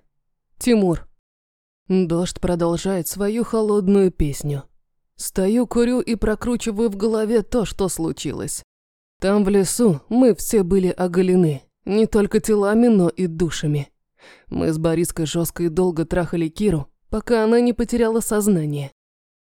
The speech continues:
Затем надели на её хрупкое тело мою рубашку, отнесли обратно в дом. Никто вопросов не задавал.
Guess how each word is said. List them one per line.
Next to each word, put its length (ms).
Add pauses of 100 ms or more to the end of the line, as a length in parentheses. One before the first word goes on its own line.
(400)
Затем 500
надели 380
на 100
её 320
хрупкое 460
тело 300
мою 280
рубашку, 640 (180)
отнесли 600
обратно 520
в 100
дом. 300 (560)
Никто 460
вопросов 560
не 180
задавал. 600